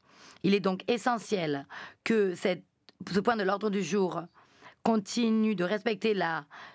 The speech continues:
souveraineté technique, la souveraineté des États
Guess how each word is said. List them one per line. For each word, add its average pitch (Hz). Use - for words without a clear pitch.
souveraineté 214
technique, 220
la 175
souveraineté 202
des 175
États 170